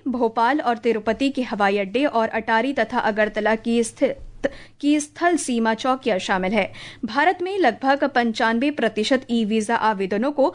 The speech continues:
बहत्तर घंटे से भी कम समय में स्वीकृति दी जाती है। अब ई वीजा वाले विदेशियों के प्रवेश के लिए उपलब्ध अंतर्राष्ट्रीय बंदरगाहों की संख्या बढ़कर अट्ठासी हो गई है। वाणिज्य और उद्योग मंत्री पीयूष गोयल ने कहा है कि सरकारी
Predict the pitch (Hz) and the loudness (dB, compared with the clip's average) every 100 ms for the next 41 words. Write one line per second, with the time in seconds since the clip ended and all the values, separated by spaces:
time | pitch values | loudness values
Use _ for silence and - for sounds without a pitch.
0 | - - 247 285 311 453 311 277 254 339 | -4 -4 -2 0 0 0 2 2 0 0
1 | 294 277 330 262 240 262 240 269 277 - | 0 0 2 2 2 0 0 2 0 -4
2 | - - 269 269 311 330 190 202 190 180 | -8 -4 -2 0 0 2 0 0 -2 0
3 | 208 226 - - - 208 202 220 226 208 | 0 0 -2 -12 -2 0 0 0 0 2
4 | 214 226 220 208 208 208 196 190 - 254 | 0 0 0 0 0 0 0 -2 0 0
5 | 254 254 214 175 208 294 294 247 226 285 | 2 0 0 0 0 0 0 2 2 0
6 | - - 269 285 294 277 269 254 254 254 | -4 -4 -2 0 0 0 0 0 2 0
7 | 247 311 262 247 240 233 233 240 233 226 | 0 -2 0 0 0 0 0 -2 -2 -2
8 | 262 269 262 233 196 247 294 269 277 - | 0 -2 0 -4 0 0 0 0 -2 -4
9 | - - 277 - 320 320 330 190 190 180 | -8 -4 -2 0 -2 0 0 0 -2 0
10 | 233 - - - - - - 247 294 359 | 0 -2 -6 -18 -18 -20 -8 0 2 2
11 | 349 403 392 302 339 330 339 302 403 370 | 0 0 0 2 2 2 2 0 0 0
12 | 302 269 277 311 330 302 254 320 311 320 | 0 0 0 2 0 0 0 0 0 0
13 | 349 320 233 220 233 240 | -2 0 -2 0 0 2